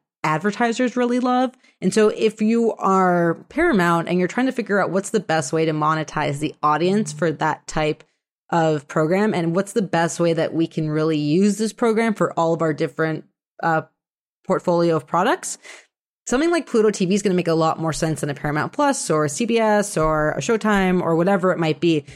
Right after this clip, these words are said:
And so it just really gives them another opportunity to reach fans, to monetize those fans, to increase their ad inventory across different platforms, um, and just generate the strongest amount of revenue. That, that's the ma-,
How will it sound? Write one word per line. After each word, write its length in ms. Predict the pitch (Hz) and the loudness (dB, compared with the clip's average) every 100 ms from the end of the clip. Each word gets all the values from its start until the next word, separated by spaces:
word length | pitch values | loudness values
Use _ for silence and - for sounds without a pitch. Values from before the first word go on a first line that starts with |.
| - | -4
And 100 | 233 | -2
so 60 | 285 | 0
it 80 | 277 | -2
just 200 | 330 220 | -2 2
really 200 | 220 196 | 2 2
gives 180 | 196 | 0
them 80 | 185 | 0
another 320 | 175 165 160 | 0 0 0
opportunity 580 | 156 156 - 156 156 170 | 0 -2 -4 -2 0 0
to 180 | 170 156 | 0 -4
reach 380 | 151 220 226 - | -2 -2 -2 -2
fans, 520 | 233 214 208 196 196 - _ - | 0 2 2 0 -2 -6 _ -8
to 80 | |
monetize 560 | 165 208 233 226 220 208 | -2 0 0 0 0 0
those 160 | 202 196 | -2 -2
fans, 300 | 196 185 - | 0 -2 -4
to 200 | - 196 | -2 -2
increase 380 | 196 208 208 | 0 -2 -2
their 180 | 185 165 - | -2 -4 -2
ad 200 | 151 156 | -2 0
inventory 640 | 180 185 185 196 185 185 - | 2 2 0 2 2 2 0
across 380 | 156 - 147 | -2 -2 -4
different 320 | 143 143 147 - | -4 -6 -8 -4
platforms, 840 | 180 - - 170 160 160 151 - _ - | -4 -4 -4 -4 -2 -4 -6 -10 _ -8
um, 140 | 175 180 | -2 0
and 100 | 170 | 2
just 180 | 175 - | 0 0
generate 420 | 160 156 156 - | 0 0 -2 -2
the 60 | |
strongest 440 | 143 156 151 143 151 | -4 -2 -2 -4 -4
amount 160 | 143 | -4
of 100 | 135 | -2
revenue. 340 | 143 139 139 139 | -4 -2 -4 -2
That, 220 | 214 220 | -2 0
that's 220 | 262 262 | -2 0
the 60 | 294 | 0
ma-, 160 | 262 | 0